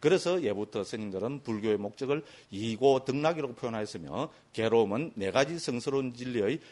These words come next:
첫 번째인 괴로움의 성스러운 진리이고, 이 괴로움의 소멸된 열반의 경지는 세 번째인 괴로움의 소멸의 성스러운 진리인 것이다. 됐죠, 그죠? 그렇지만, 그리고 괴로움에도 원인이 있고 소멸에도 원인이 있습니다.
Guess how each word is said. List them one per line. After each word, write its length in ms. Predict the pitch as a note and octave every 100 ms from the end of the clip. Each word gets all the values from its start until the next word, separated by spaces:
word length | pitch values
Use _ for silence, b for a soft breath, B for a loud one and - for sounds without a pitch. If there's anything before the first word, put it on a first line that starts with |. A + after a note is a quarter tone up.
| B
첫 220 | - F3
번째인 560 | - E3+ D#3 D3+ C3+ D3+ -
괴로움의 480 | C3 F3+ G3+ F3
성스러운 500 | D3+ A#2+ A2+ B2 A#2+
진리이고, 580 | A2+ G#2+ G#2+ G2+ C#3 F3 B B B
이 140 | D3
괴로움의 480 | C#3 C#3 D3+ D3+ C#3
소멸된 460 | B2 E3 D3 C3+ B2
열반의 380 | C3 D3 D#3 C3
경지는 440 | A#2+ A#2 G#2 D3 -
세 180 | - F#2+
번째인 480 | G2+ F#2+ G#2+ G2+
괴로움의 480 | - A2 B2 A#2 G#2+
소멸의 520 | G2+ D3+ F3 D3+ E3
성스러운 560 | F#3+ - G2 B2+ C#3 C#3
진리인 340 | B2+ B2+ B2+ F#2+
것이다. 320 | F#2 E2+ D2+ -
됐죠, 240 | E3 D3
그죠? 240 | A#2+ D#3+ - B B
그렇지만, 540 | E3 F3 D#3+ D3+ D3 -
그리고 460 | F3+ C#3+ E3 F#3 B B B
괴로움에도 580 | C#3+ E3 F3 D#3+ C#3+ C3
원인이 300 | B2 C3+ B2+
있고 300 | A#2+ A#2+ A#2+
소멸에도 580 | F3 F#3+ D3+ D3 E3 -
원인이 300 | A2 D#3+ C#3+
있습니다. 500 | E3 A3+ F2+ G2+